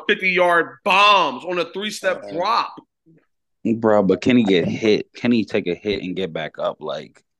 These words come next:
Speaker 1: This is
Speaker 2: I'm gonna
Speaker 1: Achilles, not his, not his chest or anything. Like
Speaker 2: I'm gonna watch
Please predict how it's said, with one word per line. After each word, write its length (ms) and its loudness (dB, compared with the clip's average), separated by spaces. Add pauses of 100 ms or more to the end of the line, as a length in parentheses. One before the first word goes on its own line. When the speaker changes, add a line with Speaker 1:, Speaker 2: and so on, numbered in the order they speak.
(160)
Speaker 1:
This 160 -12
is 180 -14
Speaker 2:
I'm 120 -6
gonna 200 4
Speaker 1:
Achilles, 360 -6
not 220 -6
his, 300 -6
not 160 -4
his 240 -6
chest 360 -4
or 160 -6
anything. 460 -8
Like 400 -6
Speaker 2:
I'm 120 -2
gonna 180 2
watch 320 0